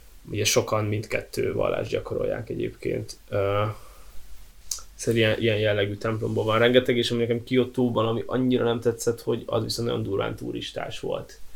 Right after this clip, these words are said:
Tehát volt olyan érzésem néha, hogy izé Siófok Petőfi sétányon mászkálok, mert tényleg mindenhol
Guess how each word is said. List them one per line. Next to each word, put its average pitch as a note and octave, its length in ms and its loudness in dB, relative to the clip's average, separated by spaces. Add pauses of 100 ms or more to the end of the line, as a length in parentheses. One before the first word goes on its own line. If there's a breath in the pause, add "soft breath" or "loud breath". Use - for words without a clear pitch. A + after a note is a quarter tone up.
(560 loud breath)
Tehát - 180 -8
volt A1+ 280 4
olyan A#1 140 0
érzésem A#1 500 -2
néha, - 280 -6
hogy A2+ 160 -2
izé A2 500 -6 (160)
Siófok - 680 -2
Petőfi - 420 -8
sétányon A1+ 580 -4
mászkálok, - 680 -4
mert - 220 -10
tényleg - 520 -6
mindenhol G#2+ 720 -6